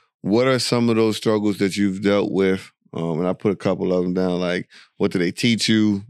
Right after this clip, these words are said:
What, what, what was missing when it comes to, like, guidance from, you know, the coaches you've had?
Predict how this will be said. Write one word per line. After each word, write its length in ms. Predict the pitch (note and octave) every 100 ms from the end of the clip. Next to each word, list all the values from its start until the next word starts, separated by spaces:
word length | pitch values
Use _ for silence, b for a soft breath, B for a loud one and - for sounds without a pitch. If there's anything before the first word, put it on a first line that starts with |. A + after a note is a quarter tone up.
| _ -
What, 440 | G2 G#2 G#2 -
what, 440 | F#2 G2+ G#2 F2+ B B B B B -
what 120 | A2
was 200 | A#2 G2
missing 580 | A2 A#2+ - B2 A#2 A#2 _ _
when 160 | - G2+
it 100 | G2
comes 300 | A2+ G#2 G2
to, 100 | F#2+
like, 220 | F2+ F2+
guidance 560 | F#2+ G2 G2+ G2 F#2+ F2+
from, 560 | - F#2+ F#2+ F2+ F#2 -
you 140 | - F#2
know, 160 | E2+
the 120 | E2
coaches 460 | - G2+ G2 G2 F#2
you've 180 | F#2+ F#2
had? 480 | F#2+ F#2+ F#2+ F#2